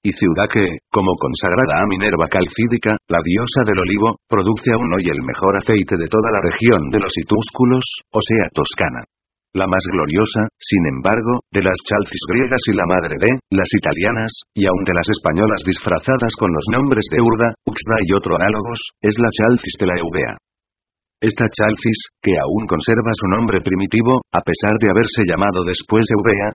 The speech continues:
Estinfelos, Alicarne e Hipocalcis, era una de las tres llaves de Grecia. Su fundación, muy anterior a la guerra de Troya, se debió a Pandoro o Pandauro, hijo de Erecteo, y su nombre se atribuye, acaso erróneamente, a una de las doce hijas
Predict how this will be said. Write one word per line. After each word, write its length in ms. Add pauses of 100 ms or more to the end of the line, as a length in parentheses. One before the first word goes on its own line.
(120)
Estinfelos, 640 (240)
Alicarne 560
e 120 (120)
Hipocalcis, 800
era 240
una 240
de 80
las 240
tres 240
llaves 320
de 160
Grecia. 400 (480)
Su 240
fundación, 560 (160)
muy 240
anterior 400
a 160
la 80
guerra 240
de 160
Troya, 320 (160)
se 160
debió 400
a 80
Pandoro 400
o 80
Pandauro, 720
hijo 400
de 160
Erecteo, 560
y 80
su 160
nombre 320
se 160
atribuye, 640
acaso 560
erróneamente, 720 (240)
a 80
una 240
de 80
las 240
doce 320
hijas 240